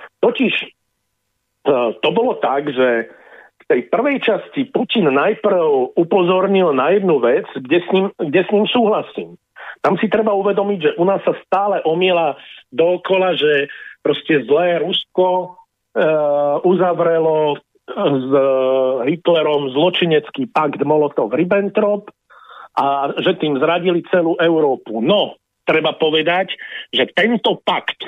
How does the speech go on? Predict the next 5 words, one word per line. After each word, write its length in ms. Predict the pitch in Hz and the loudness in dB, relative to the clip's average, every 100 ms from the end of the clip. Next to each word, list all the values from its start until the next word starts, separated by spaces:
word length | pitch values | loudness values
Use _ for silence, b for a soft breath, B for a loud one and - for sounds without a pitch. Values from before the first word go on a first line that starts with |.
| - | -18
bol 400 | - 123 143 120 | -8 -2 -2 -2
posledný 960 | - 208 226 247 220 165 131 117 107 104 | 0 -2 0 0 0 -2 -2 -2 -2 -8
v 420 | - - - _ _ - | -18 -20 -20 _ _ 0
celom 320 | 233 220 196 | 0 0 0
rade 320 | 165 196 170 | 0 0 0